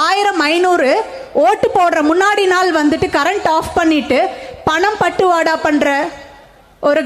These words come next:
கவர்மெண்ட் வந்து கவர்மெண்ட் கிடையாது. அது வந்து திருட்டு கும்பல். அதுக்கு பேர் என்னது?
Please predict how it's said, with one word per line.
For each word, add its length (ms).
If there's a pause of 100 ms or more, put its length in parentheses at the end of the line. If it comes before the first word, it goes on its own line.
கவர்மெண்ட் 440
வந்து 120 (100)
கவர்மெண்ட் 420
கிடையாது. 360 (960)
அது 180
வந்து 200
திருட்டு 320
கும்பல். 320 (3000)
அதுக்கு 220
பேர் 200
என்னது? 260